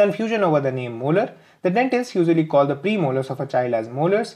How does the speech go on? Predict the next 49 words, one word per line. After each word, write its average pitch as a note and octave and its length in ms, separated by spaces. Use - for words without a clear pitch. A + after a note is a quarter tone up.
but D#3 200
since F#3+ 240
the D3+ 140
grinders F#3+ 440
appear D3 300
in B2 180
two G#3 120
sets, D3+ 260
first C#3 240
the C3 100
ones F#3+ 180
that C3 140
are C3 200
shed D3+ 180
and A#2+ 160
regrown, F#3+ 420
and A#3 100
second C4 360
that E3+ 120
appear E3 280
only C#3+ 300
once F#3+ 260
as D3 200
perm-, B2+ 360
permanent C#3 380
grinders, A2+ 380
it D3+ 80
is D3+ 140
scientifically D#3 720
more C3+ 140
appropriate G3 600
to D3+ 40
give C3 180
two E3 80
separate C3+ 400
names F#3+ 340
to C4 60
the C#4+ 120
two F#3+ 280
kinds D3 240
of, C3+ 140
as C3+ 220
premolars F3+ 580
and D3 120
molars B2+ 280
right A#2 220
from B2 140
the D3 120
beginning। A#2 520